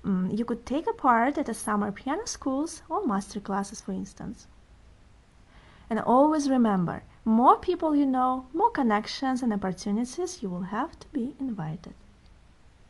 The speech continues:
Rehearsing stage is the most important stage in your piano practicing. Always keep in mind to give yourself, if possible, couple of months to rehearse your program before going on the stage to perform at your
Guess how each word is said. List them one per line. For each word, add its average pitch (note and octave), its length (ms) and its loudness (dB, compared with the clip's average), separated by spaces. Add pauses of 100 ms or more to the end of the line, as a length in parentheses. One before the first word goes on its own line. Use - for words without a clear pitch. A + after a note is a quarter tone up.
(960)
Rehearsing F4+ 480 2
stage C#4 380 0
is A#3+ 80 0
the C4 80 0
most F#4+ 280 0
important C4+ 520 2
stage A3+ 360 0
in A3+ 120 2
your G#3 80 0
piano F#3+ 280 -2
practicing. F#3 680 -6 (260)
Always E4+ 460 4
keep D#4 180 -6
in D4 100 2
mind A3 360 2
to - 80 -6
give A#3+ 200 -6
yourself, A3+ 440 0 (260)
if G4+ 240 -2
possible, C#4 540 2
couple B3+ 560 4
of B3 160 -4
months G3+ 380 2
to G3+ 100 -8
rehearse G3 420 -2
your E4+ 100 -2
program C4+ 440 0
before G#3 240 -4
going G3+ 320 0
on D#4 80 -2
the D4 100 -2
stage C#4 340 -6 (300)
to G#4+ 80 0
perform B3+ 640 -2 (140)
at F#3+ 220 -10
your G3+ 240 -2